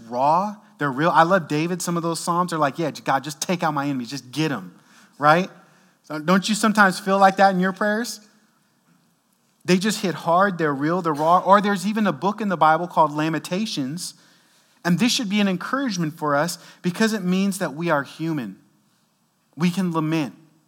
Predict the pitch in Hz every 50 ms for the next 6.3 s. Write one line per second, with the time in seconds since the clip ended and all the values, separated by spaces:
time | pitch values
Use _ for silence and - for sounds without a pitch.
0 | _ _ - - - - - 156 190 214 240 233 214 190 208 196 202 175 156 147
1 | - 160 160 160 170 180 196 202 202 196 - - - 156 147 139 143 131 - -
2 | - 151 160 165 175 170 175 185 190 190 - - 151 143 131 123 - - - 156
3 | 156 165 170 175 170 - 151 143 - - 151 147 131 127 127 123 127 135 143 156
4 | 175 185 180 - - - - _ - 156 156 156 156 - 160 151 - - 147 131
5 | 113 - - - 127 143 156 165 160 139 135 135 127 - - 131 123 113 110 -
6 | - 120 107 98 95 92